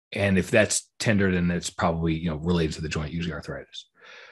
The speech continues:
Um, then I'm gonna kinda stress the M C P to figure out if they don't have some gamekeeper stuff, 'cause you don't wanna miss that. Then you look really stupid.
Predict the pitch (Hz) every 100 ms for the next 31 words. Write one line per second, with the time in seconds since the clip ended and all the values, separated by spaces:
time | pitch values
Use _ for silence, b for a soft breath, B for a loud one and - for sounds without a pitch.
0 | B - 113 110 107 92 117 98 120 131
1 | 143 131 127 120 123 117 - - 123 -
2 | 110 101 104 107 101 92 104 101 98 90
3 | 98 95 98 - 98 92 87 107 107 87
4 | - - - _ _ - 87 98 95 92
5 | 90 98 85 - 82 76 73 - 73 -
6 | -